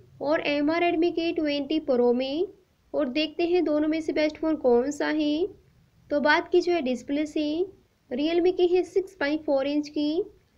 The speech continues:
रेजोल्यूशन है एक हज़ार अस्सी multiple चौबीस पिक्सल और इसमें सुपर एमोलेड डिस्प्ले का यूज़ किया गया है।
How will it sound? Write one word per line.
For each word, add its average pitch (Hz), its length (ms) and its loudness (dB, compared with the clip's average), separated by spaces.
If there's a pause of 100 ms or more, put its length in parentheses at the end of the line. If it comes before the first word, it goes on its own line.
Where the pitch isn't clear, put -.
(280)
रेजोल्यूशन 330 580 2
है 359 140 0
एक 302 300 -4
हज़ार 311 240 -2
अस्सी 294 300 -6
multiple 311 580 -2
चौबीस 254 480 0
पिक्सल 311 580 -4 (480)
और 302 180 2
इसमें 339 320 2
सुपर 311 500 0
एमोलेड 294 300 -2
डिस्प्ले 302 300 -4
का 302 120 -4
यूज़ 302 240 -2
किया 254 280 -2
गया 294 260 -2
है। 294 220 -2